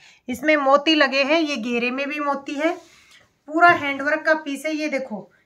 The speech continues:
ये embroidery नहीं है, ये pure मोती जड़े हुए हैं। बहुत प्यारा suit है, तीन meter की Fiona में, heavy Fiona में bottom और भी pure का दुपट्टा। इसके भी rate रहेंगे बारह सौ पचास।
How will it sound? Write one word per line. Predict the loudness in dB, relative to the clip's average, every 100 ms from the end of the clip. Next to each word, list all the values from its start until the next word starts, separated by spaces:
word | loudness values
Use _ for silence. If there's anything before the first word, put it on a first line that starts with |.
| _
ये | -4 2 2
embroidery | 4 4 6 4 2
नहीं | 2
है, | 4
ये | 4 2
pure | 4 6 6
मोती | 8 6 6 0
जड़े | 2 2 2
हुए | -2 -4
हैं। | -6 -10 -14 _ _ -20 _ -8
बहुत | -4 -2 -2
प्यारा | 4 6 6 2
suit | -2 -2 0
है, | 0 -2 -12 _ _ _ _ _ _ -8
तीन | -4 -2 -4
meter | -6 -8
की | -8 -10
Fiona | -4 -2 0 0 0
में, | -2
heavy | 0 0 0 -2
Fiona | -2 -2 -2
में | -2 -2
bottom | -2 -4 -4 -6 -6 -14 -20 -20 -20 -20 -20 -20 -20 -18 -18 -18 -20 -20 -20 -16
और | -10 -8
भी | -4
pure | -2 2 2
का | 2 0
दुपट्टा। | 0 -4 -4 -2 -2
इसके | -4 -4 -4
भी | -2 0
rate | 0 0
रहेंगे | -2 -6 -4 -2
बारह | 2 2 2
सौ | -2
पचास। | -4 -4 -6 -10 -14